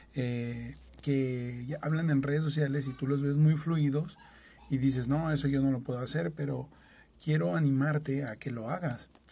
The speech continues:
Eh, pierde el miedo a equivocarte, pierde el miedo a ser perfecto. Eh, te recomiendo que, que antes de, de, de grabar un video o algo, vence tu miedo y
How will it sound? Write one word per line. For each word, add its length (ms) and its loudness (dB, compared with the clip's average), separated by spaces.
Eh, 580 0
pierde 240 4
el 60 0
miedo 220 4
a 20 2
equivocarte, 800 -4
pierde 320 -2
el 60 2
miedo 200 2
a 60 0
ser 140 -4
perfecto. 600 -6
Eh, 760 -2
te 120 0
recomiendo 580 2
que, 580 -2
que 180 0
antes 380 0
de, 500 0
de, 840 -4
de 200 0
grabar 360 0
un 120 4
video 420 2
o 160 0
algo, 300 -4
vence 220 0
tu 140 -2
miedo 460 0
y 680 -2